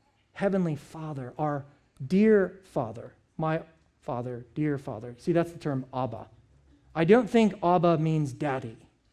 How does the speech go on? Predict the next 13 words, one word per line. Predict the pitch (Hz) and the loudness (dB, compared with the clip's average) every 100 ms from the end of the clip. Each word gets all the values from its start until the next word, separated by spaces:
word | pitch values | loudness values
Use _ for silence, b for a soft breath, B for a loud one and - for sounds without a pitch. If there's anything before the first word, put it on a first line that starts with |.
| _ _ | _ _
by | 135 | -10
the | 127 | -8
way. | 120 - _ _ _ _ _ _ _ _ _ _ _ _ | -10 -14 _ _ _ _ _ _ _ _ _ _ _ _
And, | 196 208 | 0 4
and | 208 202 | 6 6
I've | 196 170 | 6 4
got | 185 | 0
some | 165 | 0
great | 156 156 | -2 -2
articles | 143 139 139 131 | -2 -6 -6 -8
if | 131 | -6
you | 139 | -6
wanna | 135 131 123 | -6 -6 -8